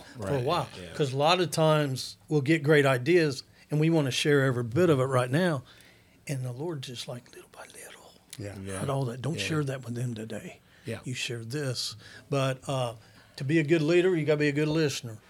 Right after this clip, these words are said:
Speaker 2: Right.
Speaker 1: You gotta listen to them. You gotta make good eye contact, and that's, uh, you really care as a leader, you know? I care about you.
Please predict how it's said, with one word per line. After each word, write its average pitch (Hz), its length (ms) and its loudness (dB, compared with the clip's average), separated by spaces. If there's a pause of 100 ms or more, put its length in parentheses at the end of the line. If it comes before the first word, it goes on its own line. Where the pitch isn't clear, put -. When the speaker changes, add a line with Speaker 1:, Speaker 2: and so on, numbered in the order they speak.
Speaker 2:
Right. 98 260 -6 (320)
Speaker 1:
You 131 80 -2
gotta 139 200 0
listen 156 440 -2
to 160 100 2
them. 139 380 -2 (760)
You 127 100 -6
gotta 131 260 -4
make 135 260 -4
good 156 300 0
eye 156 220 2
contact, 127 800 -4
and 127 120 -10
that's, 135 360 -10 (500)
uh, - 20 -18 (520)
you 170 120 0
really 180 240 6
care 165 440 4 (100)
as 139 140 -2
a 143 40 -2
leader, 151 360 -2 (280)
you 123 80 -4
know? 139 200 -6 (540)
I - 40 -10
care 196 180 4
about 156 220 2
you. 143 300 -2